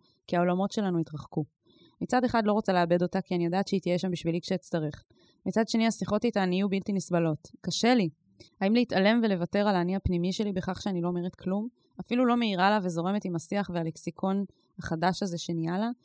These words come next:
או שאני מתעמתת או מתרחקת ממנה? איך לבטא את זה בכלל מולה?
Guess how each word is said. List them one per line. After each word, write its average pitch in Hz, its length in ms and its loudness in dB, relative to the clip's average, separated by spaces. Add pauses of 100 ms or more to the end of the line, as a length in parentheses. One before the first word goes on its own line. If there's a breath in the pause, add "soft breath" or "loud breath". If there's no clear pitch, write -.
(240 soft breath)
או 208 60 -6
שאני 208 180 0
מתעמתת 214 560 0
או 175 80 -4
מתרחקת 180 560 -4
ממנה? 156 280 -4 (360)
איך 220 160 0
לבטא 226 400 2
את 208 60 -4
זה 233 80 0
בכלל 226 260 -2
מולה? 240 260 0